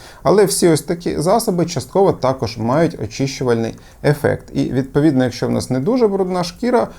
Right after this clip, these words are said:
ось таким засобом також можна користуватись. Ну і зараз ми, в принципі, подивимося, чи здатний цей засіб не тільки захищати шкіру, а й очищати її. Так як це засіб для самостійного використання, то в застосуванні він дуже простий.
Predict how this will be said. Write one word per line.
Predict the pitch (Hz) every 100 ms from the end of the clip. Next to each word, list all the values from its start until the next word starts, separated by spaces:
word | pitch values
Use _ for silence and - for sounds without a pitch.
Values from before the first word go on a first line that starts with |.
| -
ось | 120
таким | - 131 135
засобом | 143 196 185 156 135
також | - 160 143 113
можна | 131 131
користуватись. | 117 113 117 - 117 95 - - - -
Ну | -
і |
зараз | 202 226 175
ми, | 165
в |
принципі, | 165 165 - -
подивимося, | 131 113 104 -
чи | - 127
здатний | 113 123 110 - 104
цей | - - 107 104 -
засіб | 104 135 196 202 - - -
не | 123 123
тільки | 196 226 196
захищати | 170 160 151 160 151 -
шкіру, | - 131 127 117
а | 127
й | 151
очищати | 131 - 104 - - -
її. | - - - - - -
Так | - 175
як | 151 -
це | 151
засіб | 135 135 107 107 104
для | 113 117
самостійного | 143 196 - 135 123 123
використання, | 160 175 214 226 - 285 320 294
то | - 139
в |
застосуванні | 127 127 147 - 185 240 202 123
він | 135 185
дуже | 101 165 147
простий. | - 127 135 - 98